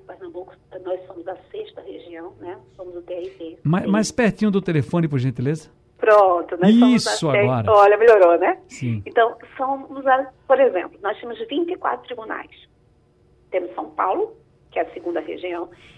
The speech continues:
Speaker 1: e, entre outras, temos também Pernambuco, que é a sexta região. Então, enquanto estiver surgindo jurisprudências em termos de tribunais, já dá uma possibilidade para que os juízes julguem, né?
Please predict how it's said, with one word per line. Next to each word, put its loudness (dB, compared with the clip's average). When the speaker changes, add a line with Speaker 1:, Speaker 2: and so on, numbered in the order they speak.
Speaker 1:
e, 2
entre -6
outras, -4
temos -10
também -10
Pernambuco, -6
que -12
é -6
a -10
sexta -6
região. -14
Então, -6
enquanto -6
estiver -8
surgindo -8
jurisprudências -12
em -12
termos -8
de -10
tribunais, -12
já -8
dá -6
uma -10
possibilidade -8
para -8
que -14
os -12
juízes -10
julguem, -4
né? -4